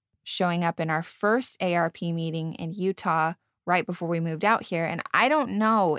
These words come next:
if we would have ended up in A R P out here if we hadn't started there with a couple of meetings because of her example. So I just think that, you know, the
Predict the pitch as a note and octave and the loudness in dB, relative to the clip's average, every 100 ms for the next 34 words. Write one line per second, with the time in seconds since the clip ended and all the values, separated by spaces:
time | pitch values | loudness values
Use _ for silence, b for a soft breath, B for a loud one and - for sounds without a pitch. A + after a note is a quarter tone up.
0 | - E3+ E3+ - F#3 G3 F3 F#3 F#3+ F3 | 0 -2 -2 -6 -2 -2 0 0 0 -4
1 | - E3+ E3+ E3 - - E3+ E3 E3 F3 | -4 -4 0 -2 -2 -6 -2 -2 -2 -4
2 | E3+ E3 - D#3+ D#3+ E3+ _ _ _ _ | -4 -4 -6 -6 -6 -10 _ _ _ _
3 | _ - E3+ - F3+ E3+ G3 - F3 E3+ | _ 0 0 0 -2 0 0 -2 -4 -4
4 | F3 E3+ C3+ - F3 E3+ F3 F3+ F3 F#3+ | -2 -2 -4 -4 -2 0 0 0 0 0
5 | F#3+ F#3 - E3+ F3+ F#3 F#3 E3+ F3 F3+ | -2 -4 -4 -2 0 -2 0 0 0 0
6 | G3+ - _ b b b G#3 - F#3+ F3 | -2 -6 _ b b b -6 -2 -2 0
7 | F3 - E3 E3 - E3 E3+ D#3 E3 - | -2 -2 -2 -2 -4 -4 -4 -4 -6 -4
8 | F#3 F3+ F3 - B B B B - G3+ | 0 2 0 -6 B B B B -2 0
9 | G3 A3 A3 A#3 G#3+ - F#3+ - - G3+ | 2 0 0 0 0 2 0 0 -2 0
10 | F#3 E3+ A3 G3+ | 2 0 0 -2